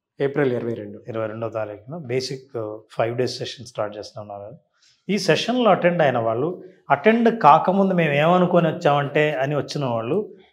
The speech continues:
Speaker 2: అద్భుతమైన అనుభవాలు చెప్పిన వాళ్ళు చాలామంది ఉన్నారు, Life ఎలా turn అవుతుందో. కానీ అందరికీ అనిపిస్తుంది కానీ చాలా తక్కువ మంది join అయ్యి వాళ్ళు ప్రతిసారి ఒక మాట అంటుంటారు, నిజంగా నేను చాలాసార్లు వాయిదా వేశానండి, ఇప్పుడు నాకు అర్థమైంది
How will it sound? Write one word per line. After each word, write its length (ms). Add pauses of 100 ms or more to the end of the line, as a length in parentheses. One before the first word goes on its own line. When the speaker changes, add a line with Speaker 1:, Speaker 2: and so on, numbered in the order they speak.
(140)
Speaker 2:
అద్భుతమైన 580
అనుభవాలు 420
చెప్పిన 300
వాళ్ళు 240
చాలామంది 320
ఉన్నారు, 260 (560)
Life 240
ఎలా 180
turn 300
అవుతుందో. 440 (420)
కానీ 160
అందరికీ 480
అనిపిస్తుంది 580
కానీ 480 (380)
చాలా 160
తక్కువ 400
మంది 280
join 320
అయ్యి 120
వాళ్ళు 180
ప్రతిసారి 400
ఒక 100
మాట 180
అంటుంటారు, 460 (480)
నిజంగా 320
నేను 160
చాలాసార్లు 640
వాయిదా 280
వేశానండి, 640
ఇప్పుడు 220
నాకు 160
అర్థమైంది 760